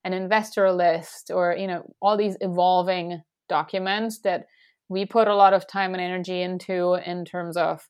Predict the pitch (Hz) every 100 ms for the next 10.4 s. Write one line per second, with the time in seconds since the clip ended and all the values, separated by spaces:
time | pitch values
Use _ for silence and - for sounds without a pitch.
0 | _ _ _ - 202 202 202 190 190 185
1 | 180 180 175 - 185 190 190 180 - 190
2 | 185 180 175 - 180 165 _ 190 180 196
3 | 196 190 - _ _ _ - 190 185 170
4 | 175 175 185 175 170 170 165 - 170 160
5 | _ _ _ _ _ 175 - 175 175 185
6 | 190 - 180 175 - 175 190 247 277 -
7 | - _ _ _ _ _ 190 185 180 -
8 | - 190 175 180 - 202 214 202 185 170
9 | 175 160 _ - 175 175 175 165 - 165
10 | _ 165 160 165